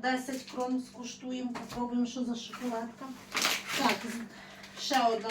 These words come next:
ковбаска, теж по знижках десять вісімдесят сім, але це різні. І ось така улюблена Тимофія. Так, по, по,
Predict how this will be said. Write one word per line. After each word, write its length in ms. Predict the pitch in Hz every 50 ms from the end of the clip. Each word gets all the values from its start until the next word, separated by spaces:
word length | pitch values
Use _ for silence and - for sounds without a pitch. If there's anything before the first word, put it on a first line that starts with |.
| 214 233
ковбаска, 500 | 254 247 240 233 247 269 262 - - 269
теж 260 | - 240 226 214 -
по 200 | - - 240 233
знижках 440 | 220 226 226 226 - - 240 233 233
десять 460 | 233 226 226 226 - 247 240 - 247
вісімдесят 640 | 240 233 - 233 233 226 226 - 240 226 - - -
сім, 140 | 247 269 285 - - - - - - -
але 220 | 233 247 254 254
це 140 | 254 - 269
різні. 540 | 254 254 240 226 196 185 196 196 190 190 - - - - - - -
І 160 | 233 285 302 -
ось 180 | 254 254 -
така 440 | - 247 226 226 233 226 220 214 196 - - - - - - - - - - - - - - - - - - - - 254
улюблена 500 | 254 262 277 269 - 240 247 247 240 233 226 -
Тимофія. 800 | 247 220 220 220 214 208 - - 208 202 185 185 185 202 220 294 359 - - - - - - - - - - - - - - - - - - - - - - - - -
Так, 180 | 262 254 226 220 - - - - - - - - - - - - - - - - -
по, 200 | 302 311 311 311 - - - - -
по, 260 | - 285 277 262 262